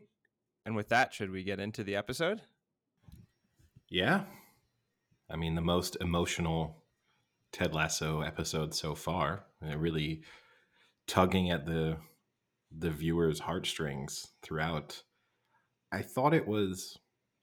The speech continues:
Speaker 2: pretty good. I mean, I think they're playing a lot of the notes that you know are gonna go down well, that it's pretty easy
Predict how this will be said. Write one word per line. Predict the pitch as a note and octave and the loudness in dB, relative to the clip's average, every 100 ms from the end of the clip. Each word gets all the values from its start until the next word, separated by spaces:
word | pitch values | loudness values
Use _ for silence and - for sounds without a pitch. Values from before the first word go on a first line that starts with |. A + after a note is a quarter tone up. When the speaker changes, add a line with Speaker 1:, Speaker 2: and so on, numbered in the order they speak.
| _ _ _ _ _ | _ _ _ _ _
Speaker 2:
pretty | - C3+ A#2+ | 0 2 2
good. | - - - - _ _ _ _ | 0 -4 -8 -20 _ _ _ _
I | G2 | 6
mean, | A2 G2+ F#2+ E2+ - - _ _ _ _ _ _ _ _ _ _ _ _ _ _ _ - - | 8 8 6 2 -2 -14 _ _ _ _ _ _ _ _ _ _ _ _ _ _ _ -12 -8
I | |
think | - - A2 G2 - - - _ _ _ _ _ _ _ _ _ _ _ _ _ _ _ _ _ - | -8 2 4 4 0 -10 -20 _ _ _ _ _ _ _ _ _ _ _ _ _ _ _ _ _ -2
they're | F#2 F#2 F#2 F2 E2 D#2+ | 2 4 4 4 2 -2
playing | - A2+ A#2 | 6 8 10
a | G#2 | 8
lot | F2+ F2+ | 8 8
of | |
the | F2 | 6
notes | E2 D#2+ D#2 | 4 2 2
that | - D#2+ | 0 0
you | D#2+ | 2
know | D#2+ D#2 | 2 2
are | D#2 | 2
gonna | D2+ D#2 | 0 -2
go | D2+ D2+ | -2 -2
down | D2 C#2+ D2 | 0 -2 -2
well, | C#2 - - - _ _ _ | -4 -6 -8 -12 _ _ _
that | E2 | 0
it's | D2+ - | 0 -2
pretty | - G2 F#2 - | 4 6 6 4
easy | E2 E2 D#2+ D#2+ D2+ D2+ | 0 -2 -2 -4 -4 -6